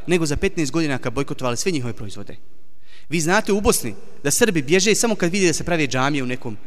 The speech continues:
muslimanskom mjestu, neće tu da žive. A zamislite kad u tome mjestu sve žene bile pokrivene, svi muslimani se držali islama i sve kafane zatvorili i ne dali da se tu prodaje alkohol. Znajte da bi sami otišli, pobjegli. I ne samo iz tih mjesta, iz ostalih mjesta,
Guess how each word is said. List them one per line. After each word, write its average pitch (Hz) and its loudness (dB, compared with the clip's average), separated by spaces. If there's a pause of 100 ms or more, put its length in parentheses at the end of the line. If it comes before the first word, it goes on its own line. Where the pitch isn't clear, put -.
(100)
muslimanskom 127 -2
mjestu, 110 -4
neće 165 0
tu 151 -4
da 131 -2
žive. 101 -6 (380)
A 135 0
zamislite 220 4
kad 175 -2
u 226 0
tome 175 2 (460)
mjestu 196 4
sve 262 2
žene 208 4
bile 190 4
pokrivene, 127 -2 (840)
svi - 2
muslimani 185 2
se 180 -2
držali 185 0
islama 185 2
i 170 4
sve 220 0
kafane 175 2
zatvorili 123 -2 (560)
i 160 4
ne 185 8
dali 185 4
da 165 2
se - -2
tu 180 0
prodaje 156 4
alkohol. 123 0 (640)
Znajte 175 0
da 139 2
bi 120 -2
sami 143 -2
otišli, - -4 (220)
pobjegli. 104 -4
I 180 -2
ne 247 6
samo 226 0
iz 202 -2
tih 196 0
mjesta, 139 0
iz - 0
ostalih 175 0
mjesta, 139 0